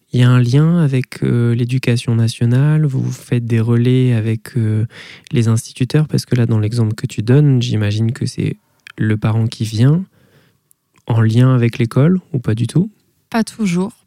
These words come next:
Speaker 2: Parfois oui, mais parfois non. Euh, alors, on essaie de faire du lien avec l'éducation nationale, mais, euh, on reste des professionnels de la santé.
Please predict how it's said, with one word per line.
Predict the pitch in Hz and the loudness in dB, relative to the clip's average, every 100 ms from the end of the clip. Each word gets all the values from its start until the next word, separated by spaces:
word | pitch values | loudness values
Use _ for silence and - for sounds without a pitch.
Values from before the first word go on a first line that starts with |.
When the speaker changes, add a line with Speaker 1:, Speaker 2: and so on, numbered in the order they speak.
| _ | _
Speaker 2:
Parfois | 220 208 - 214 202 | -6 -6 -6 -4 -2
oui, | 190 208 262 262 | -2 -4 -6 -6
mais | 247 | -6
parfois | 196 190 - 190 | -4 -6 -4 -2
non. | 185 214 285 - - - - - - | -2 -2 -6 -20 -20 -20 -20 -20 -6
Euh, | 190 190 185 180 180 175 175 175 175 175 175 175 180 - | -2 0 0 0 0 0 0 -2 -2 -2 -4 -4 -6 -6
alors, | 208 185 190 | 0 0 0
on | 202 196 190 190 | -2 -4 -4 -4
essaie | 220 240 277 | -4 -6 -10
de | |
faire | - 202 | -8 -8
du | 196 | -4
lien | 214 | -4
avec | 226 226 | -2 -4
l'éducation | 208 185 196 185 190 | -6 -6 -6 -6 -6
nationale, | 185 - 185 208 262 226 | -6 -6 -4 -4 -4 -4
mais, | 185 196 214 226 | -2 0 0 0
euh, | 190 | 0
on | 175 175 | 0 -2
reste | 170 202 - - 196 | -2 -4 -8 -14 -10
des | 185 | -10
professionnels | - 190 190 190 - 180 180 | -8 -12 -10 -12 -8 -6 -6
de | 180 | -4
la | 170 | -6
santé. | 165 - 170 - 233 | -8 -10 -14 -12 -14